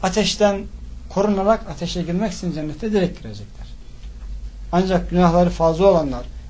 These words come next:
Allah'ın da rahmetini hak etmemişse, Allah'ın bağışlamasını hak etmemişse, Allah onu bağışlamamışsa, onlar da, e, ateşe girecek, bir müddet cezasını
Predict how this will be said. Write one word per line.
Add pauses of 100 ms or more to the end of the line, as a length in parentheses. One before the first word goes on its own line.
Allah'ın
da
rahmetini
hak
etmemişse,
Allah'ın
bağışlamasını
hak
etmemişse, (360)
Allah
onu
bağışlamamışsa, (400)
onlar
da, (460)
e,
ateşe
girecek,
bir
müddet
cezasını